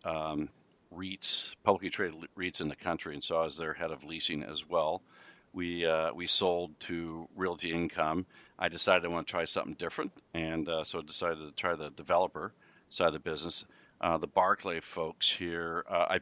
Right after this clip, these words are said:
I chose them, and they chose me. I chose them because they're just good people. Um, they're,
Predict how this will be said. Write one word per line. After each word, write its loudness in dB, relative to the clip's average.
I -2
chose 4
them, 2
and 0
they 2
chose 2
me. -4
I 2
chose 4
them 0
because 0
they're -4
just 0
good -8
people. -4
Um, 0
they're, -4